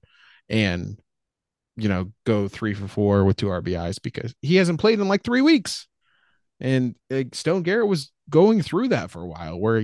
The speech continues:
like, he didn't play in six straight games after going, like, what was it, six for eight in the Rocky series?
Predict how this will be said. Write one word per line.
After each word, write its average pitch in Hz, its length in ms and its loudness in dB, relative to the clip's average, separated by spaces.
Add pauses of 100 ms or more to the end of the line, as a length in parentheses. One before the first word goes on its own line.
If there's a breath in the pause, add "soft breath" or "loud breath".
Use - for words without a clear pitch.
(100)
like, 107 120 0
he 131 220 -2
didn't 143 240 0
play 147 340 6
in 110 460 0 (420)
six 135 240 0
straight 139 260 0
games 131 440 -2
after 117 300 -10
going, 117 520 -2 (380 soft breath)
like, 110 320 -4 (480)
what 117 180 -2
was 110 160 0
it, - 160 -8
six - 380 -2
for - 200 -4
eight 123 340 2 (220)
in 127 140 -2
the 120 80 -2
Rocky 113 380 -4
series? 170 600 -4